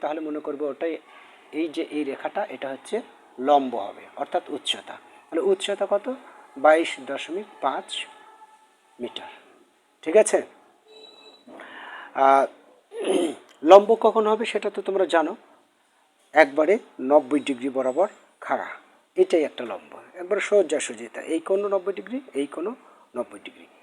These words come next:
তো এইখানে এইভাবে এরকমই দেওয়া আছে, ঠিক আছে?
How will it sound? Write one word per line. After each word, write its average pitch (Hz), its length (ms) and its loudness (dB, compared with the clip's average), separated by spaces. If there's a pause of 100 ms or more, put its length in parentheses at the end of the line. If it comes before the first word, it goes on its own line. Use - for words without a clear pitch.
(120)
তো 180 60 -6 (120)
এইখানে 196 300 -2 (100)
এইভাবে 160 220 -6 (120)
এরকমই 190 400 -8
দেওয়া - 240 -14
আছে, - 160 -18 (100)
ঠিক 185 200 -4
আছে? - 160 -6